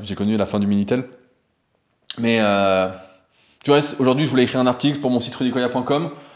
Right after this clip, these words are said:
Si j'avais prévu, hier, j'ai écrit un leadercast. Là, le mardi, je voulais faire ça. Et puis, finalement, j'ai dû bosser sur le site du Club Superphysique pour mettre en place le concours, et cetera, pour que tout soit prêt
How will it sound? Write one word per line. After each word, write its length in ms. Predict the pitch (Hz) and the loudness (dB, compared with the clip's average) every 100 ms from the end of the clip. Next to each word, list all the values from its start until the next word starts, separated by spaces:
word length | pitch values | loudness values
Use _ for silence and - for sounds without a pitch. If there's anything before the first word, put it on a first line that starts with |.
| - - - - | -20 -20 -20 -12
Si 120 | 113 | 0
j'avais 220 | 117 143 | 4 4
prévu, 500 | 143 160 139 147 165 113 | 4 0 0 0 -2 0
hier, 200 | 131 139 | 2 4
j'ai 120 | 127 | 2
écrit 160 | 120 131 | 0 2
un 60 | |
leadercast. 560 | 127 127 127 143 151 - - - - | 2 2 0 0 -2 -4 -16 -16 -4
Là, 100 | 131 | 0
le 60 | |
mardi, 220 | 135 131 135 | 2 0 0
je 60 | |
voulais 140 | 127 123 | 0 0
faire 160 | 127 | 0
ça. 260 | - 143 143 | 0 2 0
Et 60 | 120 | -4
puis, 80 | |
finalement, 260 | - 127 135 | -2 2 2
j'ai 100 | 123 | 0
dû 120 | 117 | -2
bosser 480 | 117 135 139 151 147 - - | 0 2 2 0 -2 -8 -12
sur 140 | - 131 | -4 -2
le 60 | |
site 100 | 147 | -2
du 80 | 135 | -2
Club 160 | 135 120 | -4 -6
Superphysique 580 | 123 135 - 131 147 | -4 -4 -4 -6 -6
pour 100 | 131 | -4
mettre 180 | 123 131 | -4 -2
en 60 | 127 | -2
place 260 | 143 131 | -2 -2
le 80 | 135 | -2
concours, 360 | 127 135 143 139 | -2 -2 0 0
et 40 | |
cetera, 300 | 135 120 135 | 0 0 0
pour 100 | - | -2
que 40 | - | -8
tout 60 | 143 | -4
soit 180 | 143 | -2
prêt 280 | 127 143 143 | 0 0 0